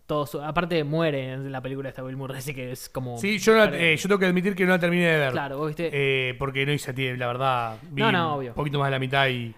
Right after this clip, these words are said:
Speaker 1: No, muere. En el cameo que tiene, dice, "Bueno, no les creo que atraparon al fantasma".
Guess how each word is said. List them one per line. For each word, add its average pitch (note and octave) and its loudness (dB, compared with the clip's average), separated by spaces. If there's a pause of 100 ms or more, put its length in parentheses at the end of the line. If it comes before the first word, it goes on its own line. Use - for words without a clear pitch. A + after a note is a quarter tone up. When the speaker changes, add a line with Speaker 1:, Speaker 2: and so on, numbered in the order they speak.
(100)
Speaker 1:
No, G#3+ 6
muere. F#3 4
En C#3+ -8
el D3+ -2
cameo E3+ 0
que F3 2
tiene, E3 0
dice, D3+ -6
"Bueno, F3 0
no F#3 0
les F3+ 0
creo E3+ 0
que D3+ -2
atraparon D3 -2
al C#3+ -4
fantasma". E3+ -4